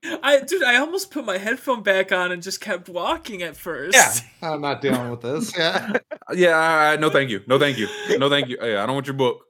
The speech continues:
Speaker 3: Um,
Speaker 1: I, I genuinely tried to just be like, "I'm, I, I'm staying. Opt out, opt out,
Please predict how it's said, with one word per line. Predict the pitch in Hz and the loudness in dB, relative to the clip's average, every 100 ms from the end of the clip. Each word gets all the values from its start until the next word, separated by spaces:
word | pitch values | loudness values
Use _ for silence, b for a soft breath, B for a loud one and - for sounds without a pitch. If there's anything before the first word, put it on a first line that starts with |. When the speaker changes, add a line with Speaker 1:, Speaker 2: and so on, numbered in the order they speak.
| - | -10
Speaker 3:
Um, | 117 107 107 | -6 -4 -4
Speaker 1:
I, | 202 226 | -2 0
I | 220 226 214 | 2 0 0
genuinely | 175 208 240 285 254 254 | -6 -6 -6 -8 -8 -10
tried | 233 - 160 160 180 | -10 -8 -8 -6 -8
to | 170 | -10
just | 165 165 - 156 _ | -10 -10 -12 -16 _
be | 170 | -12
like, | 160 160 156 - | -8 -8 -10 -12
"I'm, | 156 175 185 170 | -6 -6 -8 -14
I, | - 175 208 202 | -6 -6 -4 -4
I'm | 202 208 | -4 -4
staying. | - 285 277 160 | -4 -2 -2 -4
Opt | - - - | -2 0 4
out, | 277 214 - | 2 2 -6
opt | 226 226 220 | -8 -4 -2
out, | 190 - | -2 -4